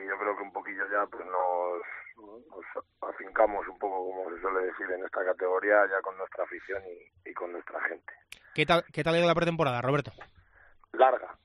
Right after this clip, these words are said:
Speaker 2: <laughs> ¿Se ha hecho dura?
Speaker 1: Sí, sí, hombre, al final, pues como todas las pretemporadas, estás todo el día entrenando mañana y tarde, preparándote para,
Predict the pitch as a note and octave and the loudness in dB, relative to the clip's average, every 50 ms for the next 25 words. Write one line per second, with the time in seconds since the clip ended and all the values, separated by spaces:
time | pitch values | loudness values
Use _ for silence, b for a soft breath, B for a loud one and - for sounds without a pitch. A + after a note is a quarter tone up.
0 | _ - - - - - - - - F#3+ - - F#3 - - G#3 - - G3+ - | _ -4 -2 -2 -2 -2 2 6 6 6 8 6 6 8 8 6 6 6 6 4
1 | - F#3+ - - - - - - - - - - E3 E3 G3 F#3 F#3+ G3 F#3 E3+ | 4 2 -2 -2 -4 -10 -10 -12 -12 -2 2 2 4 6 8 8 10 10 10 10
2 | C#3 B2 A#2+ A2+ F#2+ - - B B B B B - - - D3+ C#3+ C3+ B2+ B2 | 8 6 2 0 -2 -4 -10 B B B B B -10 -2 0 4 6 8 8 8
3 | B2+ B2+ A#2+ G#2 F#2+ G2 G2 - - G#2 A2 A2+ A#2 A2+ A2+ A2+ A2+ A#2 - - | 8 8 6 2 0 -4 -8 -10 -8 -4 0 4 4 4 4 2 0 -2 -6 -10
4 | - - - - - _ _ _ - F#2 F2+ F2 - - G2 G2+ G#2 A2+ A2+ A2 | -16 -20 -20 -20 -20 _ _ _ -16 -14 -14 -12 -10 -10 -8 -2 0 2 2 2
5 | G#2 - - - F#2 F#2 F2+ E2 F2 F#2 F#2 F#2+ F#2+ F#2 D#2 D#2 - - F#2 F#2 | 2 -2 -6 -10 -12 -12 -12 -12 -10 -8 -4 -4 -4 -4 -6 -8 -10 -8 -8 -8
6 | F2 - _ - F#2+ F#2+ F#2+ F#2 F#2 F#2+ F#2+ F#2 F2+ F#2 F#2 F#2+ F#2+ F#2+ F#2+ F#2+ | -8 -8 _ -12 -10 -10 -10 -10 -10 -10 -10 -10 -10 -10 -10 -10 -10 -10 -10 -10
7 | F#2 F#2 F#2 F2+ - - G2 G2+ G2+ G#2 - - F#2 - - F2+ F#2 F#2 F#2+ F#2 | -10 -8 -10 -8 -6 -6 -4 -4 -6 -6 -8 -10 -10 -8 -8 -8 -8 -8 -10 -12
8 | - F#2 - - F#2 F2+ F#2 F2+ F2 | -14 -12 -8 -6 -4 -2 -2 -2 -2